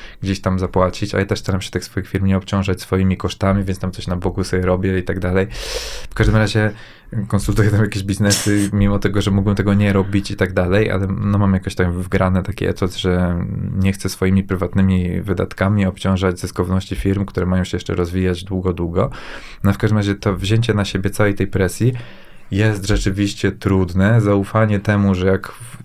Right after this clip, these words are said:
poświęcisz czas, żeby wspólną przyszłość gdzieś tam zbudować, też jest pewnego rodzaju wyrazem zaufania. I tak dalej, i tak dalej. Ale przyznam szczerze, że jest to układ, który jest w pewien sposób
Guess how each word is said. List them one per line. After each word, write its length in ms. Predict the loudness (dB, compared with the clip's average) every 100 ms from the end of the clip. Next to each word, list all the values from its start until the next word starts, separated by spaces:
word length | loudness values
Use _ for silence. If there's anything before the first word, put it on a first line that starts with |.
| -10
poświęcisz 600 | -8 -4 0 0 0 -4
czas, 260 | 0 0 0
żeby 260 | -2 -2 -4
wspólną 520 | -6 -4 0 0 0
przyszłość 400 | -4 -2 -2 -2
gdzieś 160 | -4
tam 140 | -2 -2
zbudować, 560 | -2 0 0 0 -4 -6 -2
też 180 | 0 2
jest 140 | 0
pewnego 340 | 0 0 2 2
rodzaju 260 | 2 2 2
wyrazem 440 | 2 2 2 2
zaufania. 600 | 2 0 2 0 4 4 4 -6 -14 -16 -16 -16 -18 -20 -16 -4 0
I 80 |
tak 160 | 2 4
dalej, 240 | 4 4
i 60 | 2
tak 160 | 0 2
dalej. 300 | 2 2 -2 -8 -12 -8
Ale 100 | -6
przyznam 240 | -4 2 2
szczerze, 160 | 4
że 60 | 0
jest 140 | 0
to 80 | -2
układ, 340 | -2 0 0 0
który 200 | 0 0
jest 100 | 0
w 40 |
pewien 200 | -2 -2
sposób 480 | -2 -4 -4 -6